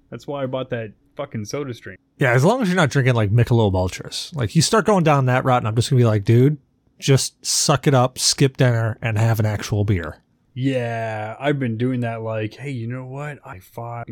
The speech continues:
Speaker 1: calories left. I can drink two Golden Monkey." Yeah, and then I'm just like, "I want more Golden Monkey. This is not fucking enough.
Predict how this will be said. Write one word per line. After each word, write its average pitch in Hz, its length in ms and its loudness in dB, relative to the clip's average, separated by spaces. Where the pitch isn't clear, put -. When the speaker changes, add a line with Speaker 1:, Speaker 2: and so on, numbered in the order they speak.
Speaker 1:
calories 120 400 -12
left. 110 340 -10
I 139 160 -14
can 110 160 -10
drink 117 360 -8
two 135 580 -10
Golden 139 460 -10
Monkey." 127 340 -14
Yeah, 131 180 0
and 107 120 -2
then 127 100 -2
I'm 131 80 -6
just 127 120 -10
like, 123 220 -6
"I 311 120 4
want 320 420 2
more 311 220 4
Golden 294 520 2
Monkey. 294 480 0
This 311 220 -2
is 285 120 2
not 320 340 0
fucking 302 420 -2
enough. 285 540 0